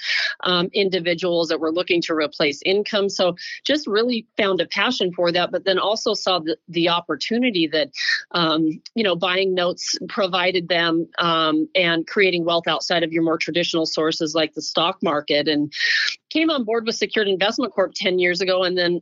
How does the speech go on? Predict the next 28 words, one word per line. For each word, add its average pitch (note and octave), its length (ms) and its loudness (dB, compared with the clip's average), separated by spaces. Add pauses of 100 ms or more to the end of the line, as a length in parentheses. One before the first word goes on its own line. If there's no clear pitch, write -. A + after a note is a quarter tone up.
also G3 380 0
had F#3+ 160 0
my F3+ 180 2
eyes F#3 200 0
opened F#3 300 0
again G#3+ 380 2 (100)
to F#3 120 0
the F#3+ 120 2
opportunity F3+ 680 0
in F#3+ 80 2
real G3 300 2
estate. C#3+ 500 0 (100)
And E3+ 320 2 (360)
my F#3 100 0
husband F#3+ 380 0
and F#3+ 80 0
I F#3 100 0
started F3+ 380 -2
fixing F3+ 340 0
and D#3+ 180 0
flipping, A#3+ 540 0
and F3 100 2
we E3 140 2
now D#3+ 340 2
own D#3+ 300 0
rentals. A3 640 0
And F3 180 0
so, F3 380 0